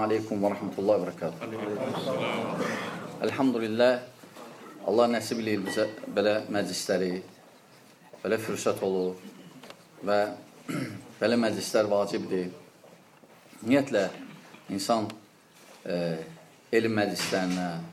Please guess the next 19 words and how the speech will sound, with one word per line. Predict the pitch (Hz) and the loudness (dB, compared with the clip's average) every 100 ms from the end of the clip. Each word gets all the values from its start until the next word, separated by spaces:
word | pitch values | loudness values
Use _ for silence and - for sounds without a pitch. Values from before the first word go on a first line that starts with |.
| - - - - - - - _ - | -18 -20 -20 -20 -20 -20 -20 _ 0
nə | 110 | 0
isə | 113 107 | 2 2
öyrənməyə | 101 101 101 98 101 107 117 - - - - - - - - | 4 2 2 0 2 0 -2 -6 -20 -20 -20 -20 -20 -20 0
çalışmaq | - 202 - 110 101 | 4 4 2 2 4
lazım. | 98 101 | 2 0
Həm | 113 110 | -2 4
tələsə, | 107 98 - 107 120 - - | 4 4 2 2 0 -4 -4
həmçində | 113 - 107 107 | -2 -2 2 2
iştirak | 85 - 104 92 - | 2 2 2 2 -2
eləyə. | 64 65 - - - - - - - - - | -10 -10 -14 -20 -20 -20 -20 -20 -20 -20 -12
Çünki | - 123 | 2 2
özünüz | 110 120 | 2 2
görürsünüz | 113 107 - | 2 2 0
ki, | - | 2
elm | 107 107 | 2 4
almaq | 101 98 104 98 - - | 2 2 2 0 -10 -10
biraz | - 90 - | 0 0 2
yerləri | 98 101 101 104 | 0 4 4 4
azalıb, | 98 98 95 95 | 2 2 2 0